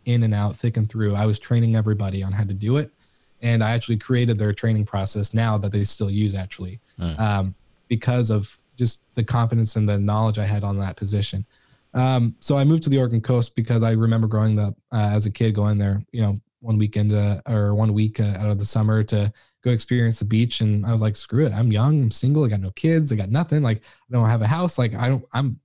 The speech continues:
Speaker 1: out. I can go to the beach and live on the beach and, and wor-, learn that independent side where I can probably get better mentorship." And I did. I, I, I, uh, went to a company that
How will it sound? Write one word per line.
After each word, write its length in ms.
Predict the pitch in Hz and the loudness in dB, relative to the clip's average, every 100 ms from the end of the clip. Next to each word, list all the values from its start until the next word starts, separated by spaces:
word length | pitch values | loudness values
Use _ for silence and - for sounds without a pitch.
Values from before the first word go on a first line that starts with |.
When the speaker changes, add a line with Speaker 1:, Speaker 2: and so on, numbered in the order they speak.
| _ | _
Speaker 1:
out. 300 | 123 135 98 | -4 -4 -6
I 160 | - 117 | -4 -2
can 140 | 135 | 2
go 100 | 113 | 2
to 60 | 120 | 2
the 80 | 104 | 0
beach 380 | 110 135 135 113 | 2 0 0 -2
and 200 | 104 110 | -2 0
live 180 | 135 | 0
on 120 | 123 117 | 2 0
the 40 | |
beach 380 | 113 117 110 - | 2 0 0 0
and, 180 | 107 107 | 0 0
and 180 | 117 110 | 0 0
wor-, 160 | 110 - | 0 -4
learn 240 | 117 127 | -2 0
that 160 | 127 110 | 2 2
independent 500 | 117 107 120 117 110 | 0 0 2 0 0
side 220 | - 107 | -2 -2
where 180 | 101 101 | 0 0
I 60 | 104 | 0
can 140 | 104 | 0
probably 320 | 107 107 107 | 0 0 0
get 200 | 104 104 - | 0 -2 -4
better 220 | 113 104 98 | -6 -2 -2
mentorship." 600 | 98 107 101 95 - - _ _ _ _ - | -2 -2 -4 -6 -10 -12 _ _ _ _ -2
And 80 | 127 | 0
I 60 | |
did. 260 | 127 175 98 | 2 0 0
I, 320 | 110 107 107 104 107 - | -2 0 0 0 -2 -2
I, 300 | 113 110 101 _ _ - | 0 0 -2 _ _ -6
I, 160 | 117 110 | 0 2
uh, 40 | |
went 180 | 110 120 | 2 2
to 80 | 127 | 0
a 60 | |
company 400 | 117 120 123 131 | 0 0 2 2
that 300 | 127 110 107 | 4 2 0